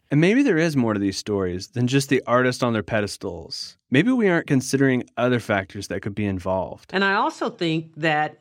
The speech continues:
Speaker 2: in some ways, one of the, one of the issues that doesn't get articulated well in relation to looking at sexual exploitation that entertainers or artists do,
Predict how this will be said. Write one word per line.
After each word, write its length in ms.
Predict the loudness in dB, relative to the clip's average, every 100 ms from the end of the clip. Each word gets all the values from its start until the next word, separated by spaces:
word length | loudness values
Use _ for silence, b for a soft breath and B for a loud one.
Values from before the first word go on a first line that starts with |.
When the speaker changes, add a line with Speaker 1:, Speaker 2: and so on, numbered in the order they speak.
| -6
Speaker 2:
in 160 | -4
some 320 | -2 -4 -2 -2
ways, 340 | -2 -2 -4
one 200 | -2 -2
of 80 | -4
the, 140 | -6 -10 _ -10
one 240 | -4 -4
of 160 | -4 -4
the 320 | -4 -2 -4
issues 360 | -6 -6 -8
that 320 | -6 -8 -6 -4
doesn't 320 | -2 -2 -4
get 200 | -4 -4
articulated 840 | -8 -8 -8 -6 -4 -2 -2 -6 -4
well 480 | -2 0 -2 -4 b b -4
in 140 | -4
relation 420 | -2 -2 -2 -6
to 120 | -6 -4
looking 500 | -2 -2 -4 -4 -6
at 300 | -6 -8 -10
sexual 380 | -6 -6 -4 -4
exploitation 1120 | -6 -6 -4 -4 -4 -4 -4 -2 -2 -2 -6 -12 _ _ -12
that 280 | -8 -8 -4
entertainers 840 | -4 -4 -2 0 0 0 -2 -4
or 120 | -8 -4
artists 340 | -4 -4 -8
do, 460 | -8 -4 -4 -6